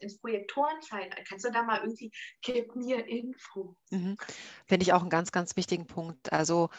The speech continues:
Speaker 2: da habe ich mir auch viele Gedanken darüber gemacht, wie sieht das denn aus, wenn tatsächlich die Projektoren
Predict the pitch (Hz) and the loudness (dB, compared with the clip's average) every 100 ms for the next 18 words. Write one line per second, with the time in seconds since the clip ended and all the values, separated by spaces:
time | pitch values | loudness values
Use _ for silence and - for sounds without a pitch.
0 | - - - _ _ _ _ 175 180 190 | -18 -20 -20 _ _ _ _ 6 6 6
1 | 180 185 - 214 - - 160 220 214 196 | 6 6 6 4 4 4 6 6 6 6
2 | 196 175 202 - - - 151 185 208 202 | 6 6 6 4 -2 -10 0 4 4 4
3 | 190 180 175 151 160 247 - - 180 208 | 4 4 2 6 6 6 2 4 6 6
4 | 226 - - - 185 - 180 - 233 - | 0 -4 -10 4 4 6 4 6 2 4
5 | 196 196 - 180 175 - 196 202 220 226 | 4 4 6 6 4 6 6 6 4 2